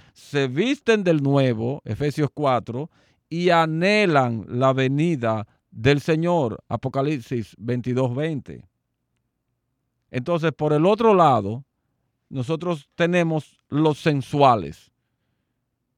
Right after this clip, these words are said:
los burladores, cuyo Dios es el vientre, dice Pablo en Filipenses, y cuya gloria es su vergüenza, que solo piensan en lo terrenal.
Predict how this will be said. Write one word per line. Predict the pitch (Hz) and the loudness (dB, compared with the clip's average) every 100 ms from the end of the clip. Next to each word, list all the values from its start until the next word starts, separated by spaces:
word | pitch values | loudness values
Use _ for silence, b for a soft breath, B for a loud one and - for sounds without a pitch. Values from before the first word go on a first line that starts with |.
| _ _ _ | _ _ _
los | 135 151 | 4 4
burladores, | 147 170 165 160 180 156 110 87 _ _ _ _ _ _ _ _ _ _ | 6 4 4 4 4 4 0 -8 _ _ _ _ _ _ _ _ _ _
cuyo | 156 156 160 | 0 4 4
Dios | 143 160 190 208 202 | 4 4 4 4 0
es | 185 | -2
el | 180 156 | -2 0
vientre, | 160 170 151 127 127 | 2 2 2 -2 -4
dice | 147 143 135 | -4 -4 -2
Pablo | 147 147 135 | 0 0 0
en | 123 | -4
Filipenses, | 151 143 - 127 104 98 101 _ b b | -4 -6 -4 -4 -6 -10 -14 _ b b
y | 151 | -8
cuya | 143 165 156 139 | -2 0 2 2
gloria | 151 170 190 175 165 | 2 2 2 0 0
es | 170 | -2
su | 175 | -4
vergüenza, | 156 147 147 160 147 127 117 - b b | -2 -2 -2 -2 -2 -6 -8 -10 b b
que | - 151 | -6 -6
solo | - 170 170 180 156 | -4 -2 0 0 0
piensan | - 156 165 165 160 147 | 0 0 -2 -4 -6 -4
en | 135 135 | -4 -4
lo | 135 | -4
terrenal. | 131 131 135 135 143 135 110 82 50 | -4 -6 -4 -4 -2 -2 -4 -8 -14